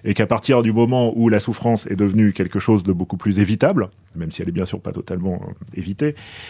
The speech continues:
est devenue quelque chose de beaucoup plus, euh, évitable, eh bien, euh, à ce moment-là, ces idées de, ces, ces valeurs, les valeurs associées à la souffrance, eh bien, euh, les valeurs positives associées à la souffrance ont, ont, ont commencé à, à, à disparaître. Donc,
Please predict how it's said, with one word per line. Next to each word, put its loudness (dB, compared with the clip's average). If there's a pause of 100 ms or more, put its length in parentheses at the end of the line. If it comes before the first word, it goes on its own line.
(180)
est 4
devenue 4
quelque 2
chose 2
de 6
beaucoup -2
plus, 4
euh, 2
évitable, 2
eh 0
bien, 2
euh, 2
à -2
ce -2
moment-là, 4
ces 2
idées 6
de, -2
ces, -10
ces -2
valeurs, 4 (440)
les -6
valeurs 4
associées -2
à 0
la -2
souffrance, -2 (380)
eh -6
bien, 2
euh, 2
les 0
valeurs 2
positives 4
associées -2
à 2
la 0
souffrance -2
ont, 0
ont, 0
ont -2
commencé 4
à, 2
à, -6
à -2
disparaître. -4 (560)
Donc, 2